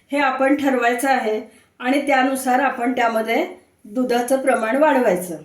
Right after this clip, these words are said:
ज्यांना दूध पचत नसेल, तेव्हा त्यांनी पाण्याचा वापर केला तरी हरकत नाही. आज आपल्याला हे हेल्दी सूप बनवायचं होतं, त्यामुळे मी त्यामध्ये कॉर्नफ्लॉवरचाही वापर अजिबात केलेला नाहीये.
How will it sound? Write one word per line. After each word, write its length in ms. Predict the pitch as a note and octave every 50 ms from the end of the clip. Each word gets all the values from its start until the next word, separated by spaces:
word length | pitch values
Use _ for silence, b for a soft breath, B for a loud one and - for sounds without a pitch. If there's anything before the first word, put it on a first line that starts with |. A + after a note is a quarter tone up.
| - _ _ _ _ _ _ b b b b b b b b b
ज्यांना 300 | - C4+ C4+ C#4+ D4+ D#4
दूध 280 | C#4+ C4 D4 D4 D4 -
पचत 380 | - C#4 B3+ B3+ C4 C4+ C4+
नसेल, 440 | E4+ C4+ B3 - A3 A3 A#3 - -
तेव्हा 380 | C#4 B3+ A3+ G#3+ A3 A3+ A#3+ D4 D#4 - - _
त्यांनी 380 | - A#3+ A3+ A3+ A3+ A3+ B3 D#4 D#4+
पाण्याचा 520 | - - C4+ A#3+ G#3+ A3 A3+ A3+ B3+ B3
वापर 340 | B3+ B3+ A3 - G#3+ G#3+ G#3+
केला 320 | G#3+ A#3 A3 G#3+ A3+ B3+ B3+
तरी 180 | C#4 C4 C#4
हरकत 420 | C#4+ D4 C#4 B3 - B3 A3+ - -
नाही. 180 | F3+ D#3+ D#3 - - b b b b b b b b b b b
आज 180 | B3+ C#4 C4 C#4+
आपल्याला 380 | C#4+ C#4 C#4+ C#4 C4+ C#4 C#4+
हे 220 | C#4+ C#4+ C#4+ C#4+ C#4+
हेल्दी 440 | C#4 C#4+ D4 C4 A#3+ A#3 A3+ C#4 C#4+
सूप 240 | C#4 - C#4+ C4 B3+
बनवायचं 440 | C#4 C4+ C4 B3+ B3+ B3 B3 B3 A#3+
होतं, 240 | A#3 A3+ A3 G#3+ G#3+
त्यामुळे 400 | - C4 A3 A3+ A#3+ A#3 B3 B3+
मी 160 | B3+ C4 B3+
त्यामध्ये 540 | C4 C4+ B3+ A#3+ A#3 A3+ A3+ A3+ A#3 C#4+ E4 - B B B B B
कॉर्नफ्लॉवरचाही 680 | - B3 A#3+ B3+ B3+ D4 D4 C#4+ C#4+ C#4 C#4 C#4+ C4 C4 C#4
वापर 340 | C4 A#3+ - - A#3 B3
अजिबात 420 | B3+ A#3 - - A3 A3 A3+ B3 B3+ -
केलेला 320 | - C#4 C4+ C4 B3 B3 A#3+
नाहीये. 340 | A#3 A3+ A3 G#3+ G#3+ A3+